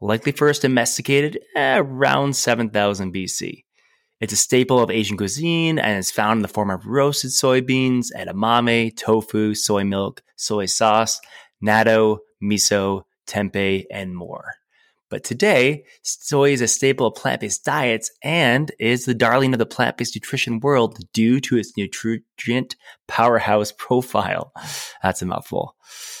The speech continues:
All right, so let's get into that powerhouse profile of soy. What's a, why is it so good? So soy, super high in protein. A half cup of serving of soybeans contains fourteen grams of protein,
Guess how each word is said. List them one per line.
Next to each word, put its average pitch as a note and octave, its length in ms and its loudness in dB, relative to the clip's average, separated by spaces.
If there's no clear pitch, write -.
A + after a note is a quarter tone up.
All A#2+ 140 4
right, C#3+ 220 4
so - 140 4
let's C#3 120 2
get D3+ 160 4
into C#3+ 240 0
that B2 360 2
powerhouse G#2+ 640 2
profile G#2 520 0
of - 80 -6
soy. - 440 -6
What's A#2 260 -2
a, A2 140 0
why G#2+ 260 2
is A#2 100 0
it A2 40 -4
so G2+ 200 2
good? F2+ 400 -8
So G#2+ 520 2
soy, B2+ 480 2
super E3+ 460 -2
high C3 160 2
in A2 100 0
protein. F#2+ 420 -8
A A2 60 -8
half D3 340 0
cup - 160 0
of A#2+ 80 -2
serving A#2+ 280 0
of G2+ 60 -2
soybeans D3 580 0
contains A#2+ 500 0
fourteen C#3+ 540 0
grams A#2 380 2
of - 60 -14
protein, G#2+ 460 -2